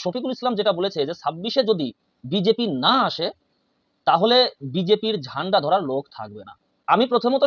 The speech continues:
শফিকুল ইসলামকে একটা প্রশ্ন করতে চাই আপনাদের মাধ্যমে, আর তা হলো, শফিকুল ইসলামের কেন এমনটা মনে হচ্ছে যে দুই হাজার ছাব্বিশে বিজেপি পশ্চিমবঙ্গে ক্ষমতায়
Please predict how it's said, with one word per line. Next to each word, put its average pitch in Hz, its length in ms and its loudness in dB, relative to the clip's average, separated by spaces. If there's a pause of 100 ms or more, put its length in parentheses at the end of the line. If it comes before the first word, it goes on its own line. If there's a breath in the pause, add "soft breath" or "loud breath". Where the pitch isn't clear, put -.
শফিকুল 320 340 2
ইসলামকে 277 260 2
একটা 269 220 0
প্রশ্ন 294 260 2 (100)
করতে 196 260 0
চাই 196 140 2 (920 soft breath)
আপনাদের 190 340 4
মাধ্যমে, 156 260 0 (100)
আর 160 140 4
তা 196 140 8
হলো, 143 140 0 (360)
শফিকুল 240 400 -4
ইসলামের 262 280 2 (280)
কেন 262 180 6 (160)
এমনটা 262 220 4 (100)
মনে 208 180 2
হচ্ছে - 260 -4 (200)
যে 165 100 -4 (680)
দুই 147 160 2
হাজার 185 200 4
ছাব্বিশে 196 360 -2 (140)
বিজেপি 165 340 -4 (200)
পশ্চিমবঙ্গে 160 540 -8
ক্ষমতায় 147 400 -4